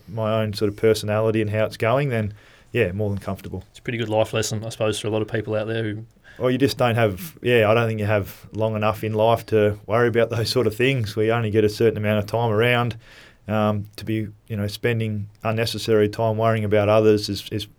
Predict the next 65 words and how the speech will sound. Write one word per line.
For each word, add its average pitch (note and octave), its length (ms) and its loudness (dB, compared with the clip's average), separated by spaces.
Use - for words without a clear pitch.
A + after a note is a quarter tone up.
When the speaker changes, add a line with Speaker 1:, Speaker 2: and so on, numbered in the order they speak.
Speaker 1:
yeah, G2 260 -6
probably A2 260 -2
not G#2 160 -4
gonna G#2 180 -4
help G#2 220 -2
you G#2+ 80 2
at G#2 60 -4
the G#2 40 -2
end G#2 100 -2
of G2 60 -4
the G2 60 -6
day. G2+ 300 -4
Speaker 2:
Is A#2 240 -8
this - 100 -2
sort C#3+ 120 0
of - 60 2
some A#2+ 140 0
of A#2 80 -2
the A2+ 60 -2
stuff, - 360 0
obviously A2 280 -6
the G#2 80 -4
work A2 200 -4
you're A2+ 80 -6
doing G#2+ 240 -6
with G#2+ 140 -10
the G#2 200 -4
Midwest A2+ 420 -8
Academy A#2+ 320 -6
players B2 340 -4
as B2 40 -6
well, C3 120 0
is C3+ 80 -4
this D#3 140 -4
some C#3 100 -4
of B2 80 -4
the A#2+ 80 -4
sort A#2+ 140 -6
of A2+ 80 -8
stuff - 240 -8
you B2 80 -6
impart A#2 340 -8
on A2+ 100 -8
them? D3+ 220 -10
Speaker 1:
Yeah, C3+ 360 8
yeah, B2 240 4
that's A#2+ 220 0
cer-, A2+ 300 0
certainly A2+ 340 0
part A2+ 260 2
of A2 60 2
that, B2 360 2
um, A2+ 440 0
as A2 200 -4
well A#2 160 6
as A2 120 2
some A2+ 160 -4
of A2+ 60 -2
the G#2+ 100 0
consulting A2+ 540 -2
stuff A2+ 300 0
I A2 80 2
do. A2+ 260 4
It's A2 220 -2
about, A#2 400 0